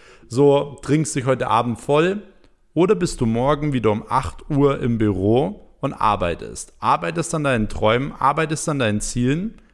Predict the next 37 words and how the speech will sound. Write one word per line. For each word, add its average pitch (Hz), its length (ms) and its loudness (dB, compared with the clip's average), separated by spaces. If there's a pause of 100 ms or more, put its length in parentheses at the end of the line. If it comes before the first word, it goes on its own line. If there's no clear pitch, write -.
So, 107 220 0
was 160 300 -2
machst - 340 -8
du? - 200 -8 (640)
Und 131 120 0
auch 147 140 4
das - 280 -6
ist 185 160 -6
eine 135 120 -2
super 156 320 -4
wichtige 131 380 -4
Sache, 147 340 -8
weil 117 260 -4
egal, 156 800 0 (280)
oder 135 140 6
ich 131 100 0
stell 170 180 2
dir 160 80 2
noch 196 200 -4
eine 151 120 -2
Frage, 101 480 -8 (540)
was 165 260 0
machst 180 340 -2
du, 151 140 -2
wenn 147 200 2
heute 165 520 2 (260)
alles, 214 400 0
was 175 200 0
du 165 60 -6
dir 147 140 0
bisher 143 360 -4
aufgebaut 117 600 -2
hast, 135 240 -8
von 123 280 -6
heute 165 240 0
auf - 120 -6
morgen 139 460 -2